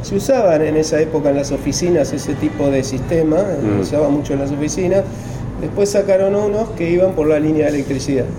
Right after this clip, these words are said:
Speaker 1: te lo,
Speaker 2: Mm.
Speaker 1: te lo desocoplaba con un capacitor de
Speaker 2: Mm.
Speaker 1: línea de electricidad, Y eso estaba bueno porque lo enchufabas en cualquier
Speaker 2: Me
Speaker 1: toma y lo
Speaker 2: acuerdo de
Speaker 1: llevabas a
Speaker 2: eso, que
Speaker 1: cualquier
Speaker 2: eran
Speaker 1: lado.
Speaker 2: bastante rudimentarios, cuadrados con un
Speaker 1: Sí,
Speaker 2: botón.
Speaker 1: sí, era
Speaker 2: Se usaba mucho eso de intercomunicadores,
Speaker 1: Sí,
Speaker 2: sí,
Speaker 1: pero
Speaker 2: sí,
Speaker 1: las
Speaker 2: era muy
Speaker 1: oficinas,
Speaker 2: piola.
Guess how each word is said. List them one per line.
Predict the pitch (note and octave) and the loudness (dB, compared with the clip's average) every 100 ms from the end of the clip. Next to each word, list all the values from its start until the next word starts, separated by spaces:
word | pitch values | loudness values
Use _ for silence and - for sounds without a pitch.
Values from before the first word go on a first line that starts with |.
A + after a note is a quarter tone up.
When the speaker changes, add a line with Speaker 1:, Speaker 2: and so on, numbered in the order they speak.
| - | -6
Speaker 1:
te | C3 | 0
lo, | C3+ | 0
Speaker 2:
Mm. | G2 | 2
Speaker 1:
te | C3 | 0
lo | C3+ | 2
desocoplaba | C3+ - C3 C3+ D3+ D#3+ D#3+ C#3 | 0 0 -2 -2 0 0 0 0
con | C#3 | 0
un | C#3+ C3+ B2+ | 0 -2 -2
capacitor | C3 B2+ B2 C3+ F3+ D#3+ | -2 -2 -2 -2 0 0
de | C3+ | 2
Speaker 2:
Mm. | A#2 | 2
Speaker 1:
línea | D#3 D#3 | 2 2
de | |
electricidad, | D3+ D3+ E3 F3+ F#3 G3 A3+ - - - - - | 0 -2 -4 -2 2 2 0 -6 -10 -10 -8 -4
Y | D3 | 0
eso | D#3+ G3+ | 0 0
estaba | F#3 G3 G#3 | 2 2 4
bueno | G#3+ A#3+ C4+ | 2 2 2
porque | F3+ | 2
lo | D#3 | 2
enchufabas | D3 D3 D#3+ F3 E3 | 0 -2 0 0 0
en | D#3+ | -2
cualquier | D3 D3+ F3 E3 | -2 -2 0 2
Speaker 2:
Me | A#2+ | 4
Speaker 1:
toma | F#3 G3 D#3 | 4 6 6
y | |
lo | C3+ | 6
Speaker 2:
acuerdo | G#2+ G#2 | 4 4
de | |
Speaker 1:
llevabas | - - D#3 | 4 4 4
a | |
Speaker 2:
eso, | C3+ - | 2 0
que | |
Speaker 1:
cualquier | C#3 C#3+ | 2 4
Speaker 2:
eran | B2 | 4
Speaker 1:
lado. | A#2 | 2
Speaker 2:
bastante | C3+ C3+ A#2+ | 2 4 4
rudimentarios, | A2+ G#2 G#2 B2+ C#3+ A#2 | 4 4 4 4 4 4
cuadrados | A2 A2+ C3+ A#2+ | 4 6 6 4
con | A2 | 4
un | A#2 | 4
Speaker 1:
Sí, | A2+ | 4
Speaker 2:
botón. | A2 C3+ G#2+ B2 A#2 - | 4 4 4 2 0 -4
Speaker 1:
sí, | - C3 | -4 0
era | C#3 - G3 B2+ - | 2 4 2 0 2
Speaker 2:
Se | |
usaba | B2+ F3+ D#3+ | 2 4 4
mucho | G3 C#3 | 4 2
eso | G#2+ G2 | 0 2
de | G2+ | 2
intercomunicadores, | F#2+ F#2 F#2+ F#2+ F#2 F#2 F2+ F2+ | 2 2 2 2 4 4 4 4
Speaker 1:
Sí, | F3 | 2
Speaker 2:
sí, | - | 0
Speaker 1:
pero | - | 0
Speaker 2:
sí, | D#3 | 2
Speaker 1:
las | D3 | 2
Speaker 2:
era | - | 2
muy | A2 B2 | 2 2
Speaker 1:
oficinas, | C3 B2+ | 4 4
Speaker 2:
piola. | F3+ | 4